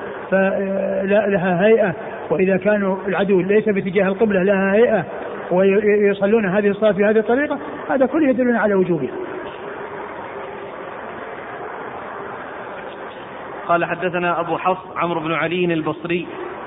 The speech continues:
Speaker 1: أبو حفص عمرو بن علي هو الفلاس، وهو ثقة أخرج له أصحاب الكتب الستة.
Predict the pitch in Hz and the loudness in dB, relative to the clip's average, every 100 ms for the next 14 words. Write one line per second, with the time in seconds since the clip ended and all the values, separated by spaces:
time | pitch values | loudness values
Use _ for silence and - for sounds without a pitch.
0 | - 202 208 233 254 - - 175 233 220 | -4 2 4 4 2 2 -4 0 4 4
1 | 190 190 247 208 226 190 214 208 165 110 | 4 4 6 8 8 8 6 6 4 0
2 | - - - - - - - - - - | -10 -10 -10 -10 -10 -8 -10 -10 -10 -12
3 | - - 185 190 214 156 - - - 196 | -8 0 2 4 2 0 -2 -10 -4 0
4 | 196 190 180 175 190 170 170 160 180 135 | 2 2 2 2 0 -2 -4 -4 -4 -6